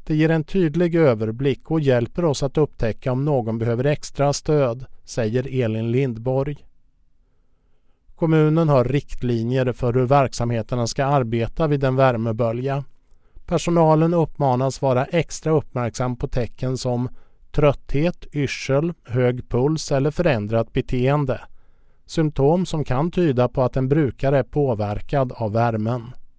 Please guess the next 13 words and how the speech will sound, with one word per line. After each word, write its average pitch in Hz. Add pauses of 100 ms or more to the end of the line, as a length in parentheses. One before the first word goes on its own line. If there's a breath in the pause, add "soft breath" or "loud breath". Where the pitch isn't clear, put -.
(920)
I 123
alla 123
verksamheter 127
jag 120
är 131
involverad 131
i 123 (220 soft breath)
har 156
jag 135
satt -
upp 131
Folkhälsomyndighetens 123
rekommendationer 127